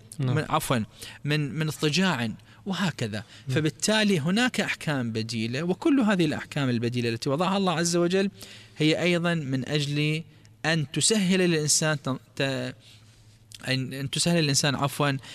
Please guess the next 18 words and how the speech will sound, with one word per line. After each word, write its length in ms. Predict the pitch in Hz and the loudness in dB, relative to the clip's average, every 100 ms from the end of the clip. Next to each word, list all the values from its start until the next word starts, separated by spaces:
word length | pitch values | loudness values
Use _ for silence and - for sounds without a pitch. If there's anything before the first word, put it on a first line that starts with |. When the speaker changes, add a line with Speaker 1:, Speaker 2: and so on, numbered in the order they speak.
| - - - | -18 -14 -2
Speaker 2:
أن 60 | 139 | 2
يقوم 760 | 135 139 131 185 196 190 190 | 4 2 2 2 4 4 4
بتكليفه 880 | 165 131 127 147 165 175 180 170 190 - | 2 0 -2 0 0 0 2 2 2 0
أمام 280 | 135 131 113 | 0 2 0
الله 380 | 110 143 170 208 | 0 0 -2 -2
عز 180 | 123 - | 0 2
Speaker 1:
طيب. 120 | 131 | 0
Speaker 2:
وجل 240 | 107 127 | 0 0
لتبرأ 280 | 135 180 156 | 2 2 2
ذمته. 400 | 120 110 101 107 | 0 -2 -2 -6
Speaker 1:
خلاصة 480 | 101 190 220 220 202 | -2 2 2 2 0
القول 380 | 190 202 185 - | 0 0 -2 -2
سماحة 240 | 170 156 | 0 0
الشيخ، 320 | 143 - 139 - - - - - - | 0 0 -2 -4 -18 -18 -20 -20 -4
آه، 200 | 151 139 - | -2 0 -2
عقيدة 720 | 151 - 196 160 156 143 139 - | -2 0 2 2 2 0 0 0
الشيعة 460 | 147 - 151 135 131 | 2 4 2 2 0
الإمامية 920 | 156 160 156 131 127 131 131 147 | 2 0 0 0 2 2 2 0